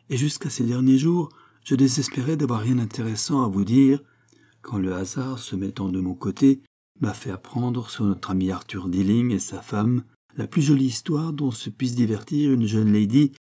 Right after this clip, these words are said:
entre deux chutes de ski et deux promenades en luge. Vous connaissez Lord Arthur Dilling aussi bien que moi.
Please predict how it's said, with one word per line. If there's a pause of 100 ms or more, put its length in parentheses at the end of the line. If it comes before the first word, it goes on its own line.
(140)
entre
deux
chutes
de
ski
et
deux
promenades
en
luge. (2250)
Vous
connaissez
Lord
Arthur
Dilling
aussi
bien
que
moi.